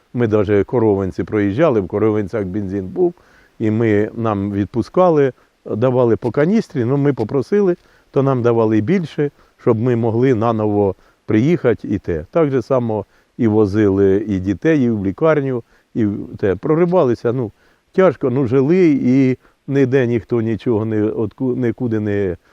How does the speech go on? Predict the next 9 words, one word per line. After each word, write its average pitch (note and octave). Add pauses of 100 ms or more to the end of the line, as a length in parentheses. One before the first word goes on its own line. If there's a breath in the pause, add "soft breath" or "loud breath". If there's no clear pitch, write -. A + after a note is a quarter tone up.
(140)
не A2
тікав, D#3
ніхто A#2+
нічого. F#2
З -
цього D#3+
села C#3+ (380 soft breath)
пра-, B2+ (300)
е, -